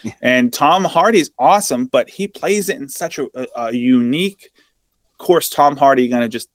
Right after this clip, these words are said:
Speaker 2: decide that Tom Hardy all over a movie way. But I mean, fucking pick somebody and, and, and give us a slow burn with Eddie Brock, and if that's what you want.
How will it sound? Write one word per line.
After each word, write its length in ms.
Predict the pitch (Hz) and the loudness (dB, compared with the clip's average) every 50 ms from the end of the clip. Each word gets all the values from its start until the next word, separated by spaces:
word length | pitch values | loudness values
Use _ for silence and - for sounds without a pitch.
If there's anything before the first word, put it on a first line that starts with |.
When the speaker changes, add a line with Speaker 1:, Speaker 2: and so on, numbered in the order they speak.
| _ _ | _ _
Speaker 2:
decide 320 | _ 131 - - 120 113 107 | _ -6 0 0 0 2 2
that 160 | 107 101 98 | 0 -4 -4
Tom 200 | - - 120 120 | -2 -2 -2 0
Hardy 220 | 120 123 117 113 | 2 0 2 2
all 180 | 113 110 107 107 | 2 2 2 0
over 200 | 104 101 98 95 | 0 -2 -4 -6
a 60 | 92 | -6
movie 280 | 104 147 190 170 117 95 | -2 -2 -2 -2 -2 -4
way. 320 | 85 85 82 85 98 123 _ _ _ _ _ _ _ _ _ _ | -6 -8 -10 -10 -12 -14 _ _ _ _ _ _ _ _ _ _
But 300 | - 139 131 127 123 - - - | 2 2 2 2 0 -6 -16 -8
I 120 | - 120 135 | -4 -2 -2
mean, 260 | 147 139 147 165 156 | 0 0 -2 -4 -4
fucking 400 | - - 156 - 151 135 117 - _ _ _ | -6 -8 -6 -4 -4 -4 -4 -6 _ _ _
pick 220 | - - 170 170 | -4 -4 -4 -4
somebody 440 | - 123 98 87 80 80 80 80 _ _ _ - | -6 -8 -6 -8 -10 -12 -14 -20 _ _ _ -6
and, 400 | 107 110 107 104 104 104 101 - | -2 -2 -2 -2 -2 -6 -8 -6
and, 320 | - 113 110 104 104 101 - - | -2 0 0 0 0 -4 -4 -2
and 260 | 120 113 110 104 - | -2 -2 -2 -4 -4
give 220 | - 123 135 139 | -2 -2 2 2
us 120 | 135 131 - | 0 0 0
a 60 | 120 | -4
slow 480 | - - - - 127 120 123 127 127 | -4 -6 -4 0 2 4 6 6 4
burn 300 | 117 120 117 113 110 107 | 4 4 2 2 2 0
with 120 | 107 104 101 | -2 -6 -6
Eddie 140 | 104 95 95 | -4 -6 -6
Brock, 360 | 87 - 90 87 87 92 - _ | -8 -10 -14 -14 -14 -16 -12 _
and 240 | - 110 110 113 - _ _ _ _ _ _ _ _ _ _ _ _ _ | -8 -8 -8 -10 -12 _ _ _ _ _ _ _ _ _ _ _ _ _
if 260 | - 139 147 143 - - | -4 -4 -4 -4 -4 0
that's 240 | - - - - | 2 2 2 2
what 180 | - 127 117 - | 0 0 0 0
you 60 | 139 | -4
want. 340 | - 190 131 - - _ _ | -4 -4 -4 -4 -10 _ _